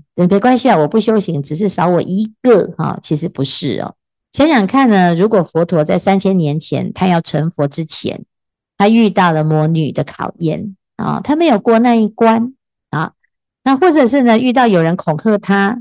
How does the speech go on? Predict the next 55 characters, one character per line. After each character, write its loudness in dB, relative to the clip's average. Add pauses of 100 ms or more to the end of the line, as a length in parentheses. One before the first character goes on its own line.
(100)
啊， -4 (260)
他 0
觉 2
得 2
众 -2
生 0
实 -6
在 -2
好 -4
难 -2
度， 0
很 0
难 2
调 2
伏 -4 (360)
啊， 0
那 2
或 2
者 2
是 0
魔 4
王 2
呢， 2 (140)
跟 2
他 2
谈 -2
判 0 (220)
啊 2
，“我 4
拿 2
全 0
世 0
界 2
换 0
你 -4
啊， -2 (220)
啊， -2
换 2
来 2
给 0
你， -2
你 -2
可 0
以 2
做 0
世 0
界 0
的 0
王 2 (220)
啊， 0
你 0
不 -4
要 2
成 -4
佛。” -4